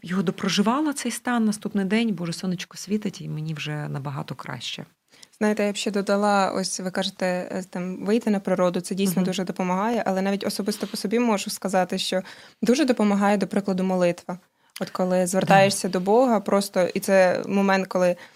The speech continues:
Speaker 2: все розказуєш, як є, і стає легше. І тому, можливо, навіть зараз хтось переживає цей етап, ось такий
Speaker 1: Мгм.
Speaker 2: досить складний. На жаль, в нашій країні це з-, відбувається дуже часто, що ми
Speaker 1: Да.
Speaker 2: весь час чуємо,
Speaker 1: Да.
Speaker 2: хтось втратив близького.
Speaker 1: Да.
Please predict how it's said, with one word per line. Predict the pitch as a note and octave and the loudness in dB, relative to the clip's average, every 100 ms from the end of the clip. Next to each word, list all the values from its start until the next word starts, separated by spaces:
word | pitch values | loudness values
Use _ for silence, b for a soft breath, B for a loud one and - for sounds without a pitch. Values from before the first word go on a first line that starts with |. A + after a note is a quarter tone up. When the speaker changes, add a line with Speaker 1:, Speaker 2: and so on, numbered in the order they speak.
| B - | B -12
Speaker 2:
все | - G#3+ G3+ | 4 8 8
розказуєш, | F#3+ F#3 F#3+ F#3+ F#3 F#3 | 8 6 4 4 2 0
як | G3+ - | -2 2
є, | C4+ | 2
і | G#3 | 2
стає | G3+ - G3+ G3+ | -2 -2 0 2
легше. | F#3 F3 - F3 - | 2 2 -4 -6 -6
І | G3 | -4
тому, | G3+ G#3+ | 0 2
можливо, | G#3 G#3 G#3+ G#3 | 2 2 2 4
навіть | G#3 G3+ | 2 4
зараз | G#3+ G#3+ | 2 2
хтось | - - | -2 -4
переживає | G#3 G#3+ G#3 A3+ A#3+ G3+ | 0 2 4 4 4 2
цей | - F#3 F3+ | 0 -2 -2
етап, | G3 F#3+ F3+ F#3+ | 0 2 2 -2
ось | - | -2
такий | A3 G#3+ | 2 6
Speaker 1:
Мгм. | G#3 | 6
Speaker 2:
досить | G#3+ G#3+ | 4 0
складний. | - F#3 G3 A#3 G3+ - | -2 0 2 4 2 2
На | G3 | 0
жаль, | G3 G#3 F#3+ F3 | 4 4 4 2
в | |
нашій | F3+ F#3 | 0 -2
країні | F3 F3+ F3 E3+ | -2 -2 0 -4
це | - F3 E3+ B B B _ G#3 | -6 -6 -8 B B B _ -6
з-, | - | -2
відбувається | F#3+ F#3+ F#3 F#3+ F#3 F#3 | -2 0 8 8 8 4
дуже | F#3 F#3 | 0 0
часто, | F#3 B3+ C#4 G#3 | 2 0 0 -4
що | - F#3+ | -2 0
ми | F#3+ | 0
Speaker 1:
Да. | |
Speaker 2:
весь | F#3+ - | 0 2
час | F3+ - | 2 0
чуємо, | - G3+ F3+ F3 F#3 D4 | -2 0 2 -2 -4 -12
Speaker 1:
Да. | D#3+ D3 | -8 0
Speaker 2:
хтось | G3+ G3 | 0 0
втратив | - F#3+ F#3 | 0 0 0
близького. | F3+ F#3+ D#3 A#3 C#4+ | -2 -4 0 0 2
Speaker 1:
Да. | A#3 | 0